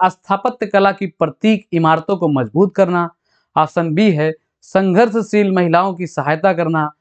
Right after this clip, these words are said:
ऑप्शन सी है तकनीकी रूप से कुशल लोगों को रोजगार देना, ऑप्शन डी है समय से पूर्व कार्य से अलग हुए कामगारों को प्रशिक्षण देना।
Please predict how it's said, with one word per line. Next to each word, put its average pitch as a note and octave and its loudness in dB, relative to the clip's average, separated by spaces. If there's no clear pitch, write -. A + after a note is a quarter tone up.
ऑप्शन E3 0
सी G3+ 0
है E3+ 4
तकनीकी A3+ 0
रूप G#3 2
से F#3+ 0
कुशल G3+ -2
लोगों G3 2
को E3 0
रोजगार D3+ 2
देना, D#3+ -2
ऑप्शन E3 0
डी F#3 2
है E3 2
समय A#3+ -2
से A#3 2
पूर्व F#3 0
कार्य F#3+ 0
से F3 -4
अलग F3+ 2
हुए E3 0
कामगारों D#3 0
को D3+ 0
प्रशिक्षण D#3+ 0
देना। E3+ 0